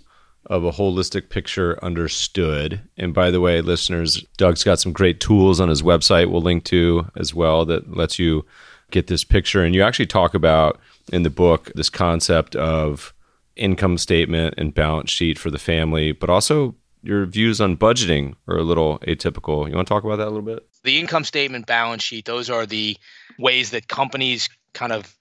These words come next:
Speaker 2: measure their as-is state. It's kind of a report of what's recently happened in terms of how much surplus am I creating and then what are my assets and my liabilities. So the transition is the family C F O should look at the family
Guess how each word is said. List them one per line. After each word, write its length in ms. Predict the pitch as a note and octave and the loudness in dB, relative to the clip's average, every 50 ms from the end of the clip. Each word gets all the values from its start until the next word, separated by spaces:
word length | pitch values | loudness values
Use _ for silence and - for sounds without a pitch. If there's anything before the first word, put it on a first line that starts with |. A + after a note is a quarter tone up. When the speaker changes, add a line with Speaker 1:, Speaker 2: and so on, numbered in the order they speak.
| _ | _
Speaker 2:
measure 480 | - C3 B2+ B2+ B2 B2+ B2+ C3 C3 A#2+ | -8 -4 -2 -2 -2 -2 -4 -6 -8 -10
their 340 | - A#2 A#2 A2+ A2 G#2+ - | -12 _ -12 -10 -8 -6 -2
as-is 380 | A#2 A#2+ B2 A#2 A#2 B2+ C#3 - | -2 -2 -2 -2 -4 -6 -8 -8
state. 380 | - - D#3+ D#3+ E3 F3+ - | -6 -6 -6 -8 -8 -10 -12
It's 140 | A#2 G#2 - | -14 -14 -10
kind 180 | - C3 A#2+ A2+ | -6 -4 -4 -4
of 100 | A2 A2 | -4 -6
a 40 | |
report 480 | G#2+ G#2 G#2 - - - B2+ B2 A#2 A2 | -8 -10 -10 -10 -10 -8 -6 -4 -2 -2
of 180 | A2 G#2+ G2+ G2 | -4 -4 -6 -6
what's 280 | G2+ G#2+ A2 - - | -6 -4 -4 -2 -4
recently 340 | B2 A#2 G#2+ - A#2 A#2 A2+ | -2 -2 -2 -2 -2 -4 -4
happened 420 | G2+ G#2+ A2+ G#2+ G#2 - G#2+ G#2+ | -2 0 0 0 0 -2 -2 -4
in 80 | G#2 G2+ | -4 -4
terms 280 | - - G#2+ G#2 G2 G#2 | -6 -6 -6 -6 -8 -8
of 80 | G2 | -6
how 120 | G2+ G#2+ A2 | -4 -2 0
much 320 | G#2+ G#2 G2+ - - - - - - - - - - | 0 0 0 0 -2 -4 -6 -12 -20 -20 -20 -8 -4
surplus 500 | - - - E3+ D#3 - D#3 C3+ A#2+ - | 0 2 2 2 2 2 0 0 2 0
am 80 | C3 A2+ | 0 0
I 120 | A2+ A2+ | 0 -2
creating 540 | A2 - A2+ A2 G#2+ G#2+ G#2+ G#2 G#2+ G#2 G#2 | -2 -4 -4 -4 -2 0 0 0 -2 -2 -2
and 140 | G#2 G2+ G#2 | -4 -4 -4
then 160 | G#2 G2+ G#2 | -4 -4 -4
what 160 | G#2 A2 A2 | -4 -2 0
are 80 | A2 G#2 | 0 2
my 140 | G#2 G2+ G2+ | 2 2 2
assets 380 | G#2 G#2+ G2+ - - G#2 - | 2 2 0 -2 -4 -6 -8
and 60 | A2 | -6
my 100 | G#2+ G2+ | -4 -2
liabilities. 720 | G2+ G#2 G2+ G2+ G2 G#2+ C#3 C#3 B2+ A2 G#2+ G#2 G2+ - - - - - - - - - - - | 0 0 0 0 0 2 2 4 2 2 0 -2 -6 -8 -10 -12 -18 -20 -20 -20 -20 -20 -14 -8
So 360 | - - C3 A#2+ A2+ G#2+ - _ | -4 0 2 2 2 2 0 _
the 100 | A#2+ A2+ | -4 -2
transition 640 | - - C#3+ C3+ B2+ A2+ C#3+ C3+ B2 - C3+ A#2+ | 0 0 0 0 0 0 0 0 0 0 0 0
is 340 | A2+ A2+ A2+ A2 - - A2 - | 0 0 0 -2 -6 -10 -12 -16
the 100 | - G#2+ | -20 -16
family 340 | - - B2 A2+ A2+ A2+ G#2+ | -8 -6 -6 -4 -4 -4 -6
C 180 | - - A#2 | -6 -4 -4
F 120 | G#2+ G#2 - | -6 -4 -4
O 140 | A2 G#2+ G#2+ | -4 -4 -2
should 260 | - - - G#2 G2+ | -4 -6 -6 -6 -6
look 160 | G#2+ G#2 - | -6 -6 -6
at 100 | G#2+ - | -8 -10
the 80 | - G2+ | -10 -8
family 580 | - - A2+ A2 A2+ A2+ G#2+ G#2+ G#2+ G#2 G2+ | -4 -2 0 0 0 0 0 2 0 0 -2